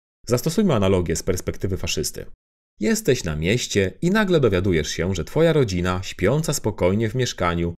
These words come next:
jest w śmiertelnym niebezpieczeństwie. Nie odbierają telefonu, a mieszkacie zbyt wysoko, aby dało się zawołać czy czymś rzucić w okno. W szaleńczym biegu wracasz do domu, otwierasz drzwi do budynku,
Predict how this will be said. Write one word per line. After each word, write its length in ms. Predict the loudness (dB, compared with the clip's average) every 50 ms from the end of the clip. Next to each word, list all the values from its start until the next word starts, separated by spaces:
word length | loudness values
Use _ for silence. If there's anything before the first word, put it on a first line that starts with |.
| _ -6
jest 300 | 0 0 0 0 0 -4
w 80 | -8 -10
śmiertelnym 800 | -6 -2 0 0 0 -2 -2 -2 0 2 2 2 2 2 0 0
niebezpieczeństwie. 920 | -2 -2 -2 -2 -2 -4 -6 -4 -4 -4 -4 -6 -6 -8 -10 -12 -14 -14 -16 -18 _ _
Nie 160 | 0 2 2
odbierają 400 | 2 2 2 2 2 2 2 2
telefonu, 520 | 2 2 2 2 4 2 2 2 2 2 0 -2
a 80 | 0 0
mieszkacie 380 | 2 2 2 0 -2 0 0 -2
zbyt 260 | 0 2 2 2 4
wysoko, 340 | 2 2 2 0 2 2 2
aby 160 | 2 2 2
dało 220 | 4 4 2 2
się 180 | 2 0 0 0
zawołać 580 | 0 2 2 2 4 4 2 2 0 -4 -6
czy 220 | -2 0 2 2 2
czymś 320 | 0 0 0 0 2 0
rzucić 360 | 0 -2 -2 -2 -2 -2 0
w 60 | 0 0
okno. 360 | -2 -2 -4 -10 -14 -16 -18 -20 _ -12
W 60 | -4 -2
szaleńczym 460 | 2 2 4 4 2 2 0 0 2
biegu 260 | 4 2 4 4 2
wracasz 280 | 2 2 0 0 -2 -2
do 100 | 0 2
domu, 340 | 2 2 2 2 0 -2 -2
otwierasz 360 | -2 0 2 2 2 2 2
drzwi 220 | 0 0 0 2 4
do 100 | 4 4
budynku, 460 | 4 4 2 2 2 2 2 0 0